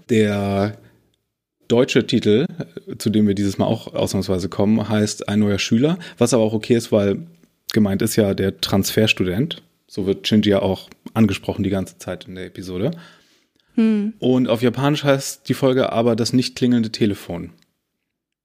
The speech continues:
Speaker 2: Was viel, viel schöner ist.
Speaker 1: Was auch wieder so ein lyrischerer, poetischerer Titel ist, wie letztes Mal mit der
Speaker 2: Ja.
Speaker 1: unbekannten Zimmerdecke, das stimmt. Die Folge lief zum ersten Mal am achtzehnten Oktober neunzehnhundertfünfundneunzig.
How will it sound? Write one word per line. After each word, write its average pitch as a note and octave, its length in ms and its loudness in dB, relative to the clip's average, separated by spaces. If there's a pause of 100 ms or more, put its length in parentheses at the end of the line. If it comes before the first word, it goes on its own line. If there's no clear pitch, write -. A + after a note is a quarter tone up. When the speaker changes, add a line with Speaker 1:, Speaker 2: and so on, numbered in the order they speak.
(500)
Speaker 2:
Was G3+ 280 0
viel, A#3 180 4
viel A3+ 160 0
schöner G#3 500 0
ist. F3 280 -4
Speaker 1:
Was B2 120 2
auch C#3 200 2
wieder C#3 260 2
so C3 80 -2
ein C3 80 2
lyrischerer, C3 1040 2
poetischerer B2 640 0
Titel A2+ 300 0
ist, A2 200 -4
wie A2 120 2
letztes A2 340 -2
Mal G2+ 160 2
mit G2+ 180 0
der G2 120 4
Speaker 2:
Ja. F#2 100 2
Speaker 1:
unbekannten G#2+ 540 0
Zimmerdecke, F#2 480 -2
das F#2 160 -6
stimmt. F2+ 360 -8 (1000)
Die G#2 120 4
Folge A#2 240 2
lief A2 160 0
zum G#2+ 180 0
ersten A2 280 0
Mal G2+ 160 2
am G2 220 -2
achtzehnten A2+ 340 0
Oktober B2 380 2
neunzehnhundertfünfundneunzig. G#2+ 1120 0